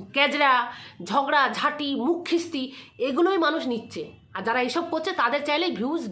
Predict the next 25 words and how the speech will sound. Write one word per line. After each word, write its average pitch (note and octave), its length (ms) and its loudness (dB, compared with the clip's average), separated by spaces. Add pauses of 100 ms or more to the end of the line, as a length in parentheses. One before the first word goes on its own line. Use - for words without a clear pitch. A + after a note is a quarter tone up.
ঢেলে D#4+ 360 4
ভিউজ A3 340 -2
হচ্ছে। - 280 -10 (520)
হ্যাঁ, - 260 -2 (220)
তার D4+ 140 4
প্রমাণ - 280 2
এই, D#4 440 -4 (360)
এই E4 220 2
মহিলার D4 460 2
চ্যানেল C#4 280 -2
দেখে C#4+ 140 -2
বুঝলাম। F#3+ 460 -2
এর A#3+ 80 -2
আগে C4 240 0
চ্যানেলে E4+ 180 0
কোনো E4+ 160 0
ভিউজ C4 340 -2
নেই, D#3+ 220 -6 (260)
কিন্তু C4+ 180 -2
এই D4 140 -2
যেই D#4 240 0
অশান্তির E4+ 460 0
কথা D#4+ 200 0
শুরু E4+ 220 0
করেছে, F#4 380 0